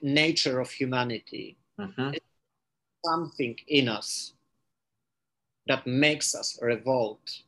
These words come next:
Speaker 2: Mm-hmm. Mm-hmm.
Speaker 1: that is inherent in humanity, or is it something that we create in
Speaker 2: Mm-hmm.
Speaker 1: order to protect humanity at the very moment that we rebel against injustice?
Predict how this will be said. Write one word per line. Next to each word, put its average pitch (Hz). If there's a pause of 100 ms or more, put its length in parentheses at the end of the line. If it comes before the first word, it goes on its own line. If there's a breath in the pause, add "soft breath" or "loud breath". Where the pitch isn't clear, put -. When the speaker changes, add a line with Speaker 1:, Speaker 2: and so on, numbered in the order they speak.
(120)
Speaker 2:
Mm-hmm. 117 (1080)
Mm-hmm. 120 (920)
Speaker 1:
that 123
is - (120)
inherent 131
in 113 (120)
humanity, 127 (2000 soft breath)
or 123
is 127
it 131
something 156
that 131
we 143
create 143 (220)
in 117
Speaker 2:
Mm-hmm. 123
Speaker 1:
order 123
to 127
protect - (120)
humanity 110
at 110
the 131
very 135
moment 131
that 117
we 120
rebel 117
against 110
injustice? -